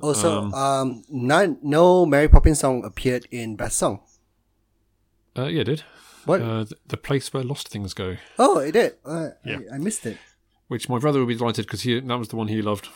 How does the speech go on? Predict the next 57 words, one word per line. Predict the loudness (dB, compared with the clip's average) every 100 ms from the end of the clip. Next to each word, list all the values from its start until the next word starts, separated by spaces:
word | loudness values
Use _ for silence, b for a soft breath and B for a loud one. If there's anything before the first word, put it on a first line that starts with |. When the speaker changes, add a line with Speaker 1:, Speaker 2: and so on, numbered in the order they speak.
| -18
Speaker 2:
coming | -10 -8
out | -6
of |
it. | -4
I, | -4
to | -2
be |
honest, | -2
I | -2
thought, | 0 -2 -2
uh, | -4 -6 -8 -12
Light | -8 -8
Fantastic | -6 -8 -8 -8 -10 -12 -14
would | -12 -8
be | -8
the, | -10
Trip | -12 -10 -6
Light | -6
Speaker 1:
Mm. |
Speaker 2:
Fantastic | -6 -8 -8 -10
would | -8
be | -6
the | -6
one, | -6
but, | -8 -8
um, | -8 -10 _ B B B B B
but | -10
no, | -6
Shallow | -2 0 0
has | -4
got | -6
that | -10
one | -10
sewn | -10 -10 -10
up, | -10
I'd | -10
have | -10
thought. | -14 -14 -16
Speaker 1:
Exactly. | -16 -16 -18 -20 _ _ b b b b b b b b _ -18
Speaker 2:
Um, | -14 -12 -12 -14 -18 b b b b b b
yeah, | -8
it's | -4
a |
shame. | -4 -4 -4
Uh, | -2
so | 0 0
Infinity | 0 0 2
War, | 4 4 4 0 _ _ _ _
just | -6 -4
the | 0
one | 0
nomination. | 0 0 0 -2 -4
It |
was | -4
for | -2
visual | 0 0 -4
effects. | -6 -6 -6 -8 -10 -10